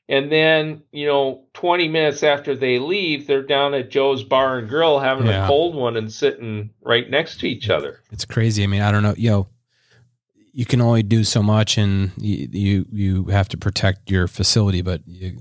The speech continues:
Speaker 2: you can't control what happens beyond those doors necessarily.
Speaker 1: You're going to have to be responsible for what you're doing. And, um, it'll be interesting to see when the second surge happens.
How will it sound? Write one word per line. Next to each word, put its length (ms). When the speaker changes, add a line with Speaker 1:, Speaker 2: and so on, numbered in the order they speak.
Speaker 2:
you 120
can't 260
control 440
what 100
happens 340
beyond 380
those 180
doors 720
necessarily. 760
Speaker 1:
You're 300
going 400
to 180
have 300
to 120
be 340
responsible 1300
for 640
what 380
you're 140
doing. 640
And, 640
um, 320
it'll 340
be 120
interesting 800
to 100
see 720
when 420
the 100
second 480
surge 440
happens. 640